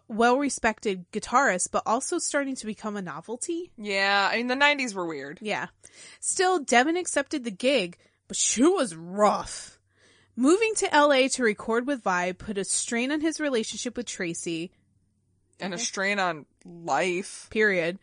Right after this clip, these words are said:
Speaker 1: And recording someone else's music was difficult for someone whose performance is wrapped up in connecting with the subject matter. Music about Steve Vai watching his son be birthed from his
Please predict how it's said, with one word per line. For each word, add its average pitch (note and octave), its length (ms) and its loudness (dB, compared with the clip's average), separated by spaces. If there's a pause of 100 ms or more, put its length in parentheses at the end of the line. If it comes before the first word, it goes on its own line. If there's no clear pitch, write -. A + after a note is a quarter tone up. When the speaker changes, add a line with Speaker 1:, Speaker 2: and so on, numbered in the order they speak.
(400)
Speaker 1:
And B3 100 2
recording D#4+ 480 0
someone C#4+ 400 0
else's A#3+ 340 -4
music G3 380 -4
was G3 220 -4
difficult G#3+ 640 -4
for - 180 -2
someone C4 300 -2
whose D4+ 200 0
performance B3+ 760 -2
is A3 220 -8
wrapped G3 280 2
up B3+ 200 -4
in G#3 100 -6
connecting G3+ 540 -6
with F#3+ 100 -6
the - 80 -16
subject C4+ 580 -4
matter. D#3+ 460 -8 (680)
Music E4 360 0
about B3 560 2
Steve B3+ 320 -2
Vai G#3+ 260 2
watching G#3 440 0
his G#3 180 -4
son A3 320 -2
be G#3 200 -6 (140)
birthed F#3+ 380 -4
from A#3 240 0
his G#3+ 260 0